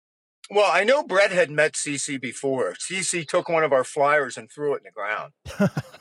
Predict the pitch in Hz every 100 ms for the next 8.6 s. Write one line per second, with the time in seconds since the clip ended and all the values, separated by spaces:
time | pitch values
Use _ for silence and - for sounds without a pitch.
0 | _ _ _ - 135 131 127 131 147 143
1 | 165 151 - 147 139 143 139 196 185 175
2 | - 170 156 139 147 143 - 131 - 151
3 | 139 160 160 160 123 104 - 127 - 110
4 | 120 120 - - - _ _ _ _ _
5 | _ 151 175 180 180 175 190 175 151 160
6 | 139 175 - 220 208 208 202 185 135 95
7 | - 139 - 165 160 175 131 - 156 202
8 | 233 - 165 160 190